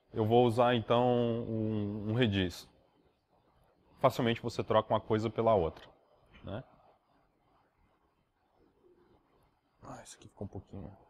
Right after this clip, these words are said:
É, mesmo que eu tenha o mesmo tipo de recurso anexado à minha aplicação,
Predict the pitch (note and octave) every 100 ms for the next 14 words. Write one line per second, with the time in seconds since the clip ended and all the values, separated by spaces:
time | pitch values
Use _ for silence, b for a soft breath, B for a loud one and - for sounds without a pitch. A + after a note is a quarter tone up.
0 | _ _ _ _ _ _ - _ _ _
1 | _ _ _ _ _ b b b b b
2 | _ _ - - _ - - G#2 G#2 G2
3 | F#2+ F#2+ F#2+ - _ _ _ _ - _
4 | _ _ _ _ _ _ _ _ _ B2
5 | D3 G#3 G3+ F#3+ F#3 - D#3 D3+ C3+ B2
6 | E3+ G#3 F#3+ - E3+ D#3+ C#3+ C#3 C3 -
7 | B2+ B2+ B2 A#2 A#2 - C3+ C#3+ C#3 C#3
8 | C#3 C#3 - A#2 - C3 D3+ C3+